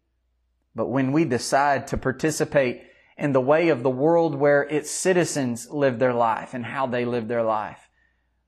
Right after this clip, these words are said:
we show a lack of trust in the promise of God of that heavenly city. You know, Abraham and company,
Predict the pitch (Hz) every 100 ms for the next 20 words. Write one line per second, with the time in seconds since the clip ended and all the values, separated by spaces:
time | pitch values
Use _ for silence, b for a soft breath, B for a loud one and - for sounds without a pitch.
0 | _ _ _ 107 110 156 151 139 139 135
1 | 110 - 139 123 - 117 110 135 131 123
2 | - 113 104 127 120 110 117 110 110 120
3 | 113 107 104 113 107 127 - _ _ _
4 | _ _ _ _ - 139 139 151 156 143
5 | 143 131 123 123 139 123 127 127 123